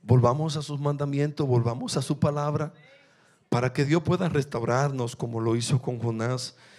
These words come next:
y su llamado. "Consideré mis caminos. Consideré mis caminos". Fue lo que hizo Jonás.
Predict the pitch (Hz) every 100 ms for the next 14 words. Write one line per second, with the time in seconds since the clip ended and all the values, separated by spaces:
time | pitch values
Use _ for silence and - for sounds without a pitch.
0 | - - - 139 - 135 117 110 110 117
1 | 107 110 113 _ _ _ _ _ _ _
2 | _ _ _ _ _ _ _ - 165 156
3 | 170 156 156 160 151 117 - - _ _
4 | _ _ _ - - 123 - 113 110 117
5 | 107 107 - - - _ _ _ _ _
6 | _ _ _ _ _ _ - - - -
7 | 139 - 147 135 135 139 123 - 123 131
8 | 123 - - 196 202 185 175 190 185 165
9 | 175 -